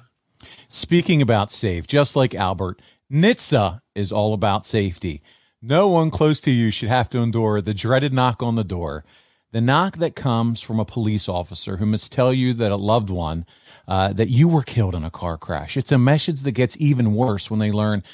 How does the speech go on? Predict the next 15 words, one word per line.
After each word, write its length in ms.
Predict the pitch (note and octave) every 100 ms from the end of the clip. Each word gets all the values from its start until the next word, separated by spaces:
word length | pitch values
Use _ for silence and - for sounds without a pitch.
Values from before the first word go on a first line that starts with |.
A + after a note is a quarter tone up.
| _ -
that 100 | A2
your 220 | A2 C3+
death 480 | A#2+ A2 F2 - -
may 120 | G#2
not 220 | G#2 A2+
have 100 | A2+
been 140 | A#2+ A2
prevented 520 | A#2+ G#2+ G#2+ F2 E2+ _
if 160 | C3 -
you'd 160 | C#3 -
only 300 | C3+ D3+ F3
been 300 | D#3+ F3 C#3
wearing 420 | A2 C3+ B2 B2+ C3
your 120 | C3
seatbelt. 680 | - G3 F#3+ - A2 F#2